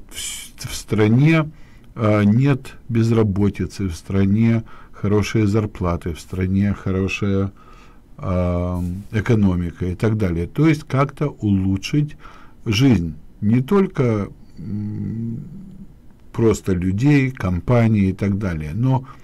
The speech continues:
в общем так, чтобы в Америке жить стало лучше и, м, интереснее, скажем так. Так вот, этот, а,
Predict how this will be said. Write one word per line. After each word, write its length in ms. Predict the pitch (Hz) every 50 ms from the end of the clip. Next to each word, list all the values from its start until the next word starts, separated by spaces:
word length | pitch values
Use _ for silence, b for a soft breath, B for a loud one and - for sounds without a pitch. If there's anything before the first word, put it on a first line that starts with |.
| B B -
в 300 | - 101 90 87 95 104 120 131
общем 440 | 139 - - - - - 90 87 87 90 98 - - - - -
так, 240 | - 127 143 151 147
чтобы 420 | 151 - - 98 87 87 85 80 80
в 80 | 82
Америке 640 | 90 95 101 120 143 147 151 143 147 - - 127 127 B B B B B B B B -
жить 360 | - 92 87 113 135 147 147 -
стало 420 | - - - 98 95 98 98 92 85
лучше 600 | 85 101 117 127 123 - - - 120 117 110 - -
и, 320 | - 101 98 101 104 104 101 - b b b b b b b b b b b b - - - -
м, 640 | 101 98 95 95 95 95 92 95 95 92 95 98 - - - - - -
интереснее, 880 | - 117 107 110 101 - 117 110 110 113 104 - - - - - 76 71 - - - -
скажем 400 | - - 104 98 95 92 92 85
так. 240 | - - 78 67 - - - b b b b b b b - - - - - - - - - - - - - - - - - - - -
Так 240 | - 110 98 - 117
вот, 240 | 123 123 110 101 - - - - - - - 78 76 87
этот, 340 | 113 110 107 - 120 107 101 - - 117
а, 440 | 107 104 101 98 98 98 92 87